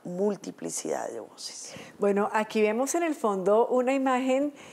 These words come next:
Speaker 2: bellísima. Ahí la vemos a usted en, en Casa de Nariño, en, en el Palacio de Nariño. Eh, quizá, eh, en ese entonces fue cuando comienza usted a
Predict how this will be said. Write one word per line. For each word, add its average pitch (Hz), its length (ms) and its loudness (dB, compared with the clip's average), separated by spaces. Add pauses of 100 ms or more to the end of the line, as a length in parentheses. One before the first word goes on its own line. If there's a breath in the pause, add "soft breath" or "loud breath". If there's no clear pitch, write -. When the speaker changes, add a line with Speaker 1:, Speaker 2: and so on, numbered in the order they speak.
(180 loud breath)
Speaker 2:
bellísima. 285 840 4
Ahí 202 160 4
la 208 180 6
vemos 233 380 4
a 220 80 4
usted 185 520 2
en, 214 320 0
en 165 160 -10
Casa 156 380 -4
de 190 60 -2
Nariño, 156 420 -4
en, 240 240 -6
en 170 80 -12
el 156 80 -10
Palacio 147 540 -6
de 214 60 -4
Nariño. 190 520 -2 (580 loud breath)
Eh, 175 640 2 (640)
quizá, 196 640 2 (600)
eh, - 280 0 (160)
en 208 200 0
ese 208 240 0
entonces 240 600 2
fue 233 560 2 (800 loud breath)
cuando 208 460 2
comienza 202 520 0
usted 233 520 2
a 226 400 -4